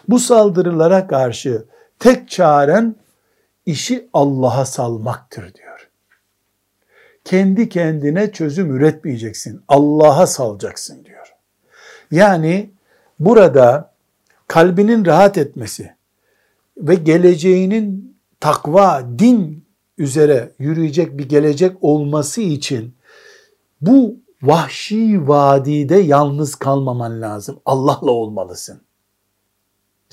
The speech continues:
Eğer Allah'la olmayı beceremezsen, yalnız başına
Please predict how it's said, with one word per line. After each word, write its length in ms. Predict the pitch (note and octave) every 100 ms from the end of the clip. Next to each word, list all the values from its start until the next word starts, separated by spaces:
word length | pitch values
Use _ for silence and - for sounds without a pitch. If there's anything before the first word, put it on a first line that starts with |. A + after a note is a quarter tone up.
| _ - - - -
Eğer 340 | F3 G3+ G2 - _ _ _
Allah'la 1120 | C#3+ D#3 D#3 G3 F3 - _ E3+ C#3 A#2+ - _
olmayı 680 | D#3 E3+ F3 F3 E3 D3 B2+
beceremezsen, 1120 | C#3+ C#3+ D#3 F3+ F#3 F#3+ - - B2+ A2+ B2 _ _ _ _ _ _ _ _ _ -
yalnız 600 | D3 A3+ A#3 A3+ F#3 E3
başına 600 | E3+ - E3+ D3 C3